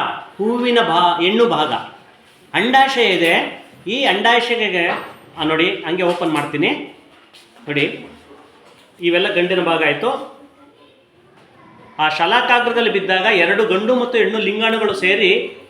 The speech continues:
ಈ ಕೊಳವೆಯ ಮೂಲಕ ನೋಡಿ, ಕಾಣ್ತಾ ಇದೆ, ಇಲ್ಲೊಂದು ಸಣ್ಣ ಕೊಳವೆ ಇದೆ. ಈ ಕೊಳವೆಯ ಮೂಲಕ ಎಲ್ಲಿ ಸೇರುತ್ತೆ? ಅಂಡಾಶಯವನ್ನ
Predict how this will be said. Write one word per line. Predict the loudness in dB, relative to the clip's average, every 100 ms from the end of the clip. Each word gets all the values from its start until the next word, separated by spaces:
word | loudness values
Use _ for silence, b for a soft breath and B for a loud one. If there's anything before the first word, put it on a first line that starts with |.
| -6
ಈ | -4 -2
ಕೊಳವೆಯ | 0 2 4 4 4
ಮೂಲಕ | 2 2 0
ನೋಡಿ, | -2 -2
ಕಾಣ್ತಾ | -2 -2 -2
ಇದೆ, | -4 -6 -10 -20 -20 -12 -2
ಇಲ್ಲೊಂದು | 0 0
ಸಣ್ಣ | 2 2 2 2
ಕೊಳವೆ | 2 4 4
ಇದೆ. | 2 -2 -8 -16 -20 -20 -20 _ _ -20 _ -20 -20 -20 -20 -20 -20 -20 -20 -16 -14 -16 -20 -6 -2
ಈ | 0 2
ಕೊಳವೆಯ | 4 4 4 4
ಮೂಲಕ | 4 2 2 2 2 -2 -12 -18 -20 -20 -20 -20 -20 -20 -20 -18 -18 -18 -20 -20 -20 -20 -16 -14 -14 -14 -18 -20 -20 -20 -18 -16 -16 -20 -12 -2
ಎಲ್ಲಿ | 2 2
ಸೇರುತ್ತೆ? | 2 2 4 2
ಅಂಡಾಶಯವನ್ನ | 4 4 4 2 2 4